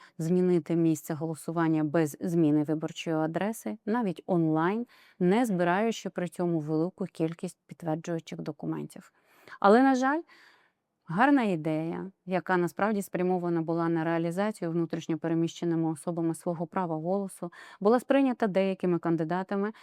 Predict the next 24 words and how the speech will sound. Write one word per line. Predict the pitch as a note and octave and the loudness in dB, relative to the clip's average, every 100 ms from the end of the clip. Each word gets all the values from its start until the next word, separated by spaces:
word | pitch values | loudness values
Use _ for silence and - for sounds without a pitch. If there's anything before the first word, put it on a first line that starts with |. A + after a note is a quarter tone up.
| - | -8
як, | F#3 F3 F3+ - _ - | -4 -2 -2 -4 _ -4
як | G3+ - | -4 -2
технологія. | - - F#3+ F3+ E3 D3 C#3+ E3+ - _ - | -6 -2 0 2 0 -2 -8 -14 -20 _ 2
Недоброчесні | G#3 A3+ A#3 A3 A#3+ A3 G3+ | 2 4 0 0 0 0 -2
кандидати | - G3 F#3+ G#3+ A#3+ C4+ C#4 - | -2 -2 0 -2 -4 -4 -6 -4
зрозуміли, | F#3 G#3 G3 G3 F3+ F3+ B3 | -2 0 2 4 2 0 -4
що | - - | -8 -10
це | G3+ - G#3 | -8 -4 -4
є | F3+ F3 F#3 F3+ F3+ F3+ _ | -2 0 0 0 -2 -8 _
тією | - F#3+ F3 | -4 0 0
ситуацією, | E3 F#3+ G3+ A3 B3 - A3 | -2 -6 -4 -4 -4 -2 -2
яка | G#3 G#3 | -2 -2
дозволить | G#3 G#3+ G3+ G3 F3+ - | -2 0 0 -2 -4 -4
їм | A#3 C#4 - _ | -2 -2 -4 _
начебто | A3 A#3 A3 - F#3+ | -4 -2 -4 -4 -4
збільшити | F3+ B3 - G#3 G3 | -2 -2 -4 -6 -6
кількість | - A3 G#3+ F#3+ | -4 -4 -4 -8
своїх | - F#3+ F#3+ | -4 -4 -4
прихильників. | - F#3+ - G3+ F3 D3+ - - _ - - _ - | -6 -10 -4 -2 0 -4 -8 -16 _ -20 -20 _ 2
А | F#3 E3 E3 - | 4 4 0 -8
за | D#3+ | 0
умови | E3+ E3+ F3 E3 D#3+ | 2 4 4 4 2
низької | E3 E3+ - F3 D#3 D#3 | 2 0 -4 -2 0 0
явки | E3+ A3 - C#4+ | 0 -4 -4 -4